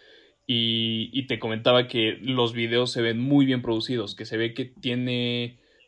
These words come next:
una buena iluminación, que hay alguien que sabe de, de iluminación, que hay alguien que sabe de cámaras, que hay alguien que seguramente, no sé, no creo que él escriba sus,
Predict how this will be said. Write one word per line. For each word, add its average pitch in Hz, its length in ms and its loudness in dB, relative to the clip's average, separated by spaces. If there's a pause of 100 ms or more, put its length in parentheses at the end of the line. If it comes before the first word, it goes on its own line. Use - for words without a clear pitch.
una 175 160 2
buena 131 200 4
iluminación, 107 720 -2
que 139 100 -2
hay 127 80 4
alguien 123 320 0
que 101 120 -8
sabe 160 320 2
de, 117 320 2
de 104 100 -4
iluminación, 101 540 -6
que 139 100 -2
hay 127 60 2
alguien 123 180 0
que 117 100 -12
sabe 113 200 0
de - 120 -6
cámaras, 135 380 2
que 117 100 -2
hay 117 60 2
alguien 123 260 0
que 120 80 -10
seguramente, 123 920 0
no 131 180 0
sé, 131 220 -2
no 135 200 2
creo 131 180 2
que 120 160 2
él 117 100 2
escriba 113 420 0
sus, - 440 -10